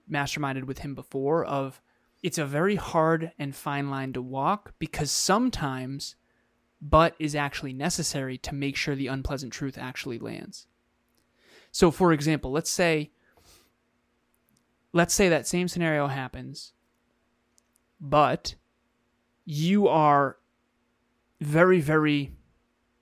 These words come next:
you had a, a, a really bad incident happen the day before that you're really upset about. Now you think that this partner is actually doing that to try to save face and make up for what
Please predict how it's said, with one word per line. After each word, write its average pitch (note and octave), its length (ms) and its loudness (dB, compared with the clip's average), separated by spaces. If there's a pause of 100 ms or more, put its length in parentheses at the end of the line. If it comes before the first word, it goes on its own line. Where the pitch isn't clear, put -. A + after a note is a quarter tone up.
(420)
you E3 140 4
had E3 160 8
a, C#3 180 0
a, C3+ 420 -6 (120)
a C3+ 100 -8
really E3+ 240 2
bad C#3+ 420 -2
incident C#3 460 -8
happen C3 340 -8
the C3 80 -10
day B2+ 120 -10
before B2+ 420 -10
that B2+ 100 -8
you're C3 120 -8
really B2+ 200 -8
upset A#2+ 320 -8
about. - 220 -12 (1300)
Now F3 280 4
you F3+ 280 2
think D#3 320 -4
that - 160 -10
this D3 160 -4
partner C3+ 380 -2
is C3 80 -8
actually D3+ 400 -2
doing C3+ 320 -6
that B2+ 260 -12 (560)
to D#3 80 -6
try C#3+ 180 -4
to B2 80 -8
save C3 280 -6
face D#3 420 0
and C3+ 140 -8
make B2+ 220 -10
up C#3 240 -6
for C3+ 140 -8
what B2+ 200 -12